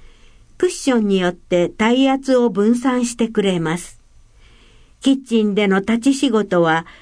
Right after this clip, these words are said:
足や腰に大きな負担がかかりますが、少し厚みのあるマットを敷くことで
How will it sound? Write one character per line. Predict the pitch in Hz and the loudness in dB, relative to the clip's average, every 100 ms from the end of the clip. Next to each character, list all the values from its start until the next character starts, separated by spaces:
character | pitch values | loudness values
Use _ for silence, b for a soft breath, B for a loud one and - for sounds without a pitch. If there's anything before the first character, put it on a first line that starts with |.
| B | B
足 | - 196 - 311 | -6 -6 -2 0
や | 269 208 | 0 -2
腰 | 208 196 214 | -4 -2 0
に | 202 202 - | 2 0 0
大 | 254 294 | -2 -2
き | 240 180 | -2 -2
な | 165 | -2
負 | - | -4
担 | - 247 277 | -2 2 2
が | 285 | 2
か | 285 277 | 0 -2
か | 277 | 0
り | 262 262 | 0 2
ま | 269 | 0
す | 269 | 0
が、 | 180 165 170 b b b b - | -2 -2 -4 b b b b -16
少 | - 370 349 | -6 -4 -2
し | - 214 | 0 0
厚 | 220 320 | 0 2
み | 311 330 | 2 4
の | 330 339 | 2 2
あ | |
る | 311 226 | 0 0
マ | 240 | -2
ッ | 269 - | -4 -2
ト | 202 | -2
を | 190 | -2
敷 | - - | -6 -2
く | 233 | -2
こ | 233 226 | 0 -2
と | 226 | -2
で | 185 175 160 | 0 -2 -4